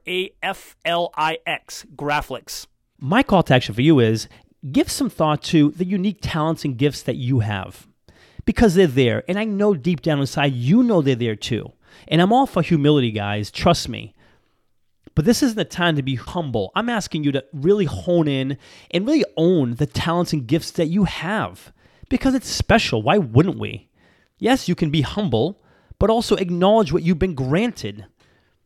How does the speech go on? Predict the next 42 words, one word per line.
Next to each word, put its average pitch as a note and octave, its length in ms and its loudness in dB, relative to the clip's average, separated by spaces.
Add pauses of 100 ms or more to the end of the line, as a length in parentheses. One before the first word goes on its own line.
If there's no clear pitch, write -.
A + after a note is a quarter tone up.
(120)
It's - 180 -2
special. - 480 -2
Let's D3 220 -4
use D3+ 420 0
it. C3+ 40 0
Let's B2 160 -2
double D#3 320 -2
down E3 260 0
on D#3+ 100 0
it B2 60 -2
to C3+ 80 -6
create E3 380 -2
the D#3+ 80 -6
things D#3 240 -2
we C#3+ 40 2
want, D#3 220 0
because C#3 240 0
you D3 80 -2
know G3 120 -2
what? G#3 280 -2 (460)
There F#3 160 4
is G#3+ 100 -2
people - 460 -4
that D#3 120 2
would D3+ 140 -4
give D#3 160 -2 (100)
anything E3+ 440 -2
to C#3+ 80 -4
have C#3+ 200 -2
the C#3+ 60 -8
gifts, C#3+ 460 -2
the D3+ 80 -4
talents, D3+ 800 -6 (340)
the E3+ 100 0
ability E3+ 480 4
to - 140 -10
do D#3 100 6
what C#3 80 0
you D3 280 4
and E3 100 2
I C3+ 120 0
do. A2+ 360 -4